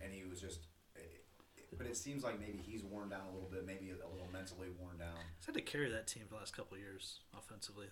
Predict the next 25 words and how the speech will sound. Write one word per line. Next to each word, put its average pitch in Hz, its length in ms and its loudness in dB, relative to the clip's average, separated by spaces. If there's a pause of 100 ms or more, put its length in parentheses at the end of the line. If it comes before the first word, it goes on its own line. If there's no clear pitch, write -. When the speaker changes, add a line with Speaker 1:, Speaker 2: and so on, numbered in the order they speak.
(120)
Speaker 2:
lack 104 200 -4
of 104 60 -6
a 101 40 -6
running 107 260 2
Speaker 1:
Yeah. 107 80 0
Speaker 2:
game. 107 140 -4 (840)
Um, 104 240 -2 (2250)
what 120 140 2
was 123 120 4
I 117 40 4
gonna 110 160 0
say 104 200 2
about 95 200 2
Wilson? - 320 -4 (240)
Uh, - 480 -4
I 117 40 -2
was 123 100 0
gonna 180 140 8
say 151 160 8
something 127 280 2
about 110 140 2
Wilson, 113 260 0
but 104 80 0
I 95 60 0
forgot. 107 480 -2